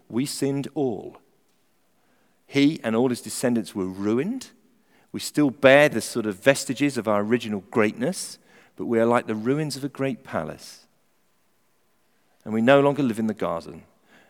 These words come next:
We live in the world of thorns and thistles, and sweat and toil and tears and thirst, the world of suffering, the world of strife. However, God promises that he will make it right.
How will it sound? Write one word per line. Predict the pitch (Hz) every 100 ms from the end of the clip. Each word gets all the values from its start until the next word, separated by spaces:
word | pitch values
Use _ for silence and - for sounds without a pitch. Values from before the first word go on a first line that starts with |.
| -
We | 117
live | 131 131
in | 131
the | 123
world | 131 139 123
of | 117
thorns | - 143 135 120
and | 101
thistles, | - 147 175 185 - - _ _ _ -
and | 95
sweat | - 127 -
and | 107
toil | - 113 101
and | 85 87 -
tears | - 120 120 135 - - - _ -
and | -
thirst, | - 127 165 214 - - _ _ _ _ -
the | 107
world | 117 117
of |
suffering, | - - 147 - 175 156
the |
world | 117 123
of | 120
strife. | - - - 69 - - - _ _ _ _ _ _ _ _ _ _ _ _ _ _ _
However, | - 113 156 - - - _ _ _ _ _ _ - - _ -
God | 143 123
promises | - 180 175 107 -
that | 113
he | - 143 143
will | 120 120
make | 110 104 -
it | 113
right. | 120 139 87 - -